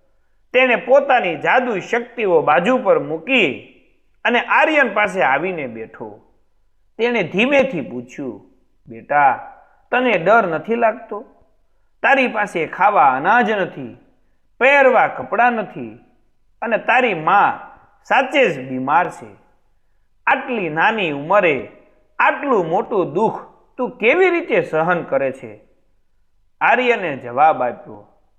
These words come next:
"સાહેબ, દુઃખ તો બહાર છે, અંદર તો શાંતિ છે. કારણ કે હું જે બોલું છું એ જ હું જીવું છું.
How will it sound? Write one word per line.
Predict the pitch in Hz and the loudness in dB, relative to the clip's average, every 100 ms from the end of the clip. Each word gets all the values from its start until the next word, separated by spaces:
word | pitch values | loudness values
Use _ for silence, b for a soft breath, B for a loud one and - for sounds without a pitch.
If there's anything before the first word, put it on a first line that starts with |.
| _ - | _ -4
"સાહેબ, | 135 147 185 175 123 - - b b b | -2 2 4 2 0 -8 -20 b b b
દુઃખ | 190 311 254 269 | 0 0 0 0
તો | 285 208 | 2 4
બહાર | 156 143 165 208 180 | 4 2 4 2 0
છે, | - 117 98 - _ _ _ _ - | -6 -14 -16 -20 _ _ _ _ -2
અંદર | 269 330 320 294 | -2 2 4 2
તો | - 175 | 0 -4
શાંતિ | - 139 147 156 180 151 | -2 -4 -4 -8 -12 -14
છે. | - 101 _ _ _ _ _ _ _ _ | -16 -20 _ _ _ _ _ _ _ _
કારણ | 202 269 302 262 | 0 2 2 -2
કે | 233 | -2
હું | 165 175 311 240 | 0 0 0 2
જે | 233 170 | 4 2
બોલું | 147 165 254 269 | 2 2 2 0
છું | 233 175 120 - _ _ _ _ _ - | 0 -2 -2 -10 _ _ _ _ _ 2
એ | 269 277 | 4 4
જ | 202 | 0
હું | 180 170 | -4 -4
જીવું | 131 135 160 196 | -6 -8 -8 -8
છું. | - 104 | -12 -20